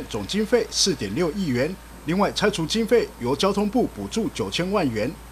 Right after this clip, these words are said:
在市府和议会合作下，二月完成预算程序，于日前顺利完成九如桥改建工程之委托设计监造劳务招标，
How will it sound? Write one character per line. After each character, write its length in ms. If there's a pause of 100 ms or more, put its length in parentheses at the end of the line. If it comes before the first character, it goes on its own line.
(180)
在 160
市 220
府 180
和 220
议 120
会 160
合 160
作 180
下， 280 (260)
二 80
月 240 (100)
完 200
成 240
预 100
算 220
程 180
序， 280 (240)
于 140
日 220
前 240 (120)
顺 200
利 120
完 260
成 220
九 140
如 120
桥 220
改 180
建 180
工 220
程 220 (160)
之 200 (120)
委 140
托 220
设 260
计 240
监 220
造 280
劳 160
务 160
招 180
标， 260